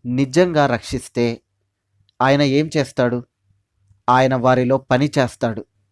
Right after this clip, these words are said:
ఏ ఉద్దేశంతో? లోకంలో నుండి వారిని బయటకి లాగడానికి,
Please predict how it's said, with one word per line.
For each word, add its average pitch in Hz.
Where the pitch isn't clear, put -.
ఏ 156
ఉద్దేశంతో? 170
లోకంలో 156
నుండి 127
వారిని 123
బయటకి 127
లాగడానికి, 107